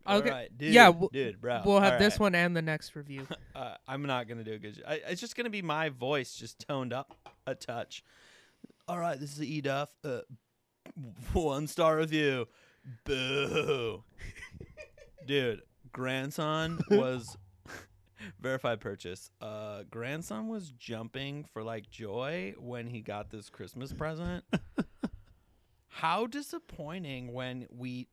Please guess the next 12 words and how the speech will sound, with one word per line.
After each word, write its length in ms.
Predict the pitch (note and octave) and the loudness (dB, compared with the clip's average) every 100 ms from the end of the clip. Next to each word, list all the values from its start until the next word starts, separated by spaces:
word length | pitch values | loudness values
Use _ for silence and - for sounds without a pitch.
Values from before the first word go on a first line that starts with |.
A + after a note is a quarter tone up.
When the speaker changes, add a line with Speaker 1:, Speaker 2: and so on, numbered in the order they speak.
| - | -16
Speaker 2:
tried 440 | - B2+ C#3+ C#3 | -6 -4 -2 -4
it 220 | C#3 C3 _ _ _ _ _ _ - _ | -6 -8 _ _ _ _ _ _ -20 _
in 220 | C#3+ C#3 - - | -4 -4 -4 -4
all 300 | C3 C3+ D#3 | 0 2 0
kinds 460 | - D3+ E3 E3 - | -2 -2 -2 -2 -2
of 200 | C#3 B2+ | -4 -4
snow 560 | - C#3 D3 B2 A2+ - | -4 0 2 0 -4 -8
o-, 160 | - - _ _ - | -12 -12 _ _ -4
over 440 | C3 C3+ C#3 C3+ - | 0 2 2 2 2
our 340 | B2 A#2+ G#2+ _ | 2 2 0 _
long 1120 | G2+ A#2 C#3 E3 A3 C4+ C#4 B3 E3+ D#3 E3+ - | -14 -12 -10 2 6 10 12 12 10 4 -2 -4
winter, 840 | C3 D3+ G#3 A3+ B2+ F#2+ G2 - | -2 0 0 -2 -4 -6 -10 -16